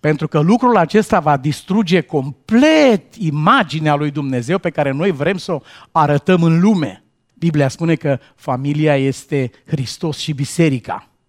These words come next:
Ce înțeleg copiii de la masa noastră despre Hristos și biserică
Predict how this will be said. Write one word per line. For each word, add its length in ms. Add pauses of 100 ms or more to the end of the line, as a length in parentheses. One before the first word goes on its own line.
(160)
Ce 160
înțeleg 440
copiii 340
de 80
la 120
masa 320
noastră 400
despre 360
Hristos 440
și 160
biserică 640